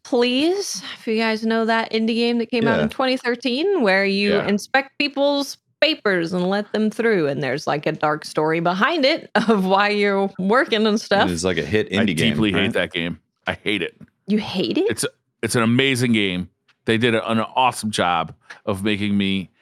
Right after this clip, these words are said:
Speaker 3: absolutely hate myself in the game when I'm playing it.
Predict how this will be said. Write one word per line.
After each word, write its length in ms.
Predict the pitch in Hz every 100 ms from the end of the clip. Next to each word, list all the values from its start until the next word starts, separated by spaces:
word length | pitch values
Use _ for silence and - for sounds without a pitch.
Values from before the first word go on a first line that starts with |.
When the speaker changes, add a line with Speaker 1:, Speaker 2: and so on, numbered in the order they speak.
| _ _ -
Speaker 3:
absolutely 580 | 117 110 120 104 98
hate 300 | 90 107 95
myself 640 | 92 92 - 98 104 - -
in 180 | - 95
the 80 | 90
game 380 | 87 90 82 82 _ _ _ _ -
when 120 | 90
I'm 80 | 87
playing 300 | 92 78 67
it. 120 | 62